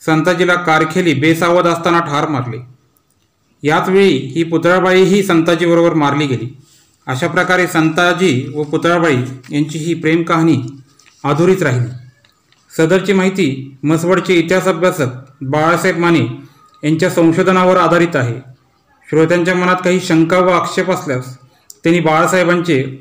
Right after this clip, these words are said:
अद्वितीय सैनानी संताजी घोरपडे हा ग्रंथ वाचावा अथवा अठ्ठ्याण्णव पन्नास सहाशे वीस दोनशे त्र्याहत्तर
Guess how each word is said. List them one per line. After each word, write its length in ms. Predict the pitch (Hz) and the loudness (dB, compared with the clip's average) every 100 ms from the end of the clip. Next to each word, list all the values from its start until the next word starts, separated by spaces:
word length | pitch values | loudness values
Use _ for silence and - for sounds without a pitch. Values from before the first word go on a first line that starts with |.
| 143 | -2
अद्वितीय 500 | 175 175 180 185 185 | -2 0 0 0 0
सैनानी 420 | 185 170 175 180 | 0 0 2 0
संताजी 460 | 165 160 160 180 175 | 0 -2 0 0 2
घोरपडे 440 | 160 160 175 170 151 - - _ | 0 2 2 2 0 -4 -20 _
हा 80 | 151 156 | -4 0
ग्रंथ 240 | 170 170 | 0 2
वाचावा 480 | 156 143 160 127 113 - _ _ _ - - | 0 0 -2 -2 -6 -12 _ _ _ -14 -6
अथवा 320 | 156 180 160 123 - - _ | -2 0 0 -2 -8 -16 _
अठ्ठ्याण्णव 440 | 143 143 185 190 196 | -8 -2 0 2 2
पन्नास 420 | 185 180 180 180 | 0 -2 -2 -2
सहाशे 340 | 151 165 170 190 | -2 -2 0 0
वीस 280 | 180 151 151 | 0 -2 0
दोनशे 320 | 156 170 - | 0 0 -2
त्र्याहत्तर 460 | 147 156 - 156 | 0 -2 0 -2